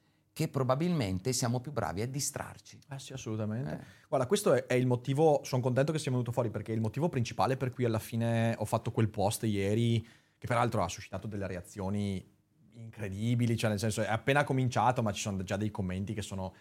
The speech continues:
Speaker 2: dei capolavori. Eh, però io, eh, ho deciso di abbandonare Instagram, che poi in realtà è una cosa simbolica, perché poi io su Instagram ci sono, c'è, c'è Daily Cogito, eh,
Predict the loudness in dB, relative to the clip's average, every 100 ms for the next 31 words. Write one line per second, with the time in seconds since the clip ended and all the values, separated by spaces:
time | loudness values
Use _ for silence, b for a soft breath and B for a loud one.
0 | b b -4 -4 -2 -2 0 -2 -2 -4
1 | -4 -4 -8 b b b _ 2 4 4
2 | 2 2 2 2 2 0 -6 _ -6 0
3 | 0 0 -2 -2 0 0 2 0 2 4
4 | 4 2 2 2 2 2 2 2 2 2
5 | 2 0 0 0 -2 -4 -2 -2 2 2
6 | 4 0 0 0 0 0 -2 -2 -4 -4
7 | -6 -2 0 0 -2 -4 b b b -4
8 | 2 4 2 2 2 2 2 0 2 2